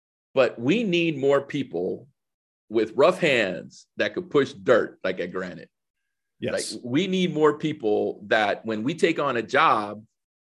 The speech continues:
Speaker 1: that we have enough people that can go out there and do it, not just to speak it. And I,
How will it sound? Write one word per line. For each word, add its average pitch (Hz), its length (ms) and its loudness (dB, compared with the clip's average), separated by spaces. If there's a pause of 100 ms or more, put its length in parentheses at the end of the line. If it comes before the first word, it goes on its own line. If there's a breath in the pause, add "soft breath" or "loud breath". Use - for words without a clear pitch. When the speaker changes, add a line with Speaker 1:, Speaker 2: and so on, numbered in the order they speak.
(180)
Speaker 1:
that 113 340 2
we 123 240 -4
have 139 240 2
enough 123 340 -2
people 135 280 -4
that 107 160 0
can 104 140 -6
go 120 180 4
out 123 160 4
there 110 100 -2
and 95 300 -10
do 147 240 6
it, 78 200 0
not 120 260 -4
just 120 200 -8
to 90 80 -8
speak - 480 -6
it. - 180 -12 (720)
And 120 100 0
I, 113 100 0